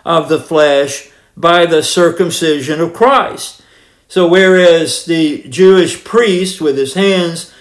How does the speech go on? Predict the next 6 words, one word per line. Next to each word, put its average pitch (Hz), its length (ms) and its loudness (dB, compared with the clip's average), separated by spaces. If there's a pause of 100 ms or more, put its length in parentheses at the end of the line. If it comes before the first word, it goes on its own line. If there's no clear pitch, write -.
(160)
was 147 280 0
circumcised 165 880 0
that 147 340 -2 (300)
Jewish 175 500 2
baby 160 360 0
boy 170 560 2